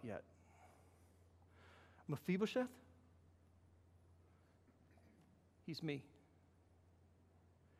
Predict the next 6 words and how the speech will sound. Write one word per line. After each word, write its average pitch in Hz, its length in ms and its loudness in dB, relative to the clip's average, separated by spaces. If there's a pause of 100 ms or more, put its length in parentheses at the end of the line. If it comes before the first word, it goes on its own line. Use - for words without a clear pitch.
(420)
And 196 180 2
he's 208 180 0
you. 240 200 6 (1040)
And 135 100 -4
he's 147 160 -4
you. 180 160 4